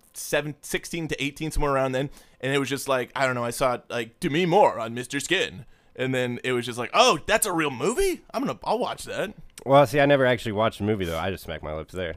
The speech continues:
Speaker 2: Now, now you got me
Speaker 1: Yeah,
Speaker 2: thinking
Speaker 1: no,
Speaker 2: about it.
Speaker 1: it's, it's fucking with me.
Speaker 2: <laughs> Um, I had never actually sat down. So it what would be on, like, H B O and Cinemax and shit like that, not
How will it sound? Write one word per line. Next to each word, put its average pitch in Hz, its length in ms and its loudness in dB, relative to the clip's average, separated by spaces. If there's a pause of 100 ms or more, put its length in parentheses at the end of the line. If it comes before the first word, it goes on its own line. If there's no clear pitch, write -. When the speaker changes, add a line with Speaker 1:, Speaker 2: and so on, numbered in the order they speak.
(100)
Speaker 2:
Now, 95 220 -4
now 95 200 -8
you 95 100 -8
got 85 180 -8
me - 60 0
Speaker 1:
Yeah, 247 120 10
Speaker 2:
thinking 285 120 8
Speaker 1:
no, 254 80 8
Speaker 2:
about 185 160 -2
it. 202 100 -4
Speaker 1:
it's, 220 300 -6
it's 143 100 2
fucking 254 300 4
with 196 160 0
me. 135 160 0 (100)
Speaker 2:
<laughs> 165 80 -2 (600)
Um, 117 540 0 (500)
I 151 140 6
had 185 100 6
never 165 200 6
actually 143 300 0
sat 135 240 0
down. 127 220 -2
So 156 220 4
it 143 220 0
what 131 360 2
would 139 200 0
be 131 120 2
on, 113 140 4
like, 98 180 -2
H 110 220 -6
B 101 140 0
O 107 280 4
and 82 260 -4
Cinemax 101 560 -4
and 92 100 -6
shit - 200 -6
like 90 160 -6
that, 92 300 -6
not 92 300 -2